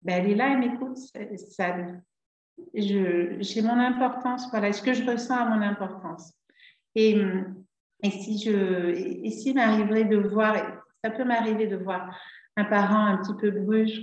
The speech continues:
ou un peu violent avec un enfant, c'est, je, je pense que c'est, le parent doit être à soigner <laughs> autant que l'enfant,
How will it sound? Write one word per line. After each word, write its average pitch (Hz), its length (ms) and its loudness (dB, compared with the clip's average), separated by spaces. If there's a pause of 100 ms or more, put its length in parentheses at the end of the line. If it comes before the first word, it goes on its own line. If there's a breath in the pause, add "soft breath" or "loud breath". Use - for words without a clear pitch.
ou 196 180 -6
un 196 120 2
peu 202 140 0
violent 202 320 0
avec 190 300 0
un 185 140 -4
enfant, 190 380 -2 (340)
c'est, 202 80 -6
je, 208 280 -2
je - 120 -2
pense 269 360 2
que 214 80 0
c'est, 180 800 -2
le 214 160 0
parent 226 340 4
doit 220 200 0
être 208 220 -4
à 196 100 0
soigner 214 680 -2 (160)
<laughs> - 520 -12
autant 277 380 4
que 285 60 0
l'enfant, 240 580 -2